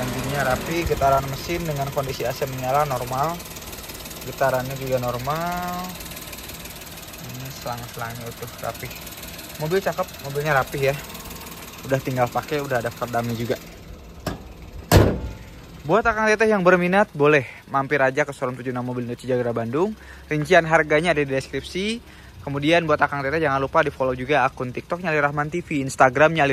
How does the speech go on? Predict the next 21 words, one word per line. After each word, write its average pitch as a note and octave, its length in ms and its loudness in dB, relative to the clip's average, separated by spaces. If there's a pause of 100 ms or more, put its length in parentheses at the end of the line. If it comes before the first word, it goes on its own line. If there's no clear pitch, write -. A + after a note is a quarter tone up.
Rahman C3 320 4
T F3 80 2
V, D#3+ 160 -4
dan D#3+ 320 8
YouTube-nya C#3+ 720 -2
di-subscribe C3 640 0
juga B2+ 320 -4
Ali B2 160 -2
Rahman B2 320 -6
T C3+ 80 -6
V C3+ 80 -6
pastinya. C3 400 -4
Bisa - 400 -6
juga E3 240 2
sekalian C#3 320 2
follow C#3 400 4
Instagram A#2+ 560 -2
tujuh G3+ 160 -2
enam G#3+ 160 -2
Mobil C3 320 -2
Indo. A#2 160 -4